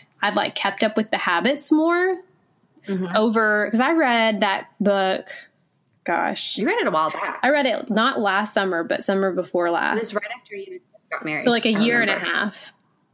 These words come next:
Speaker 1: I know. My poor husband, I made him, like, clean out all of this stuff right af-, when we got married. But, um, it, it helps later on because then y-, you're more,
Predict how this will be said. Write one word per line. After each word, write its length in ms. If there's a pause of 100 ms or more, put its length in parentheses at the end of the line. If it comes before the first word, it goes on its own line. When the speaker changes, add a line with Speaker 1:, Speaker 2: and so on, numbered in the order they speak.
(120)
Speaker 1:
I 80
know. 180
My 140
poor 220
husband, 500
I 100
made 200
him, 160
like, 400 (320)
clean 180
out 220 (840)
all 220
of 100
this 180
stuff 340
right 180
af-, 220
when 120
we 80
got 180
married. 440 (600)
But, 540
um, 500 (760)
it, 400
it 180
helps 480
later 320
on 300
because 240
then 220
y-, 340
you're 280
more, 440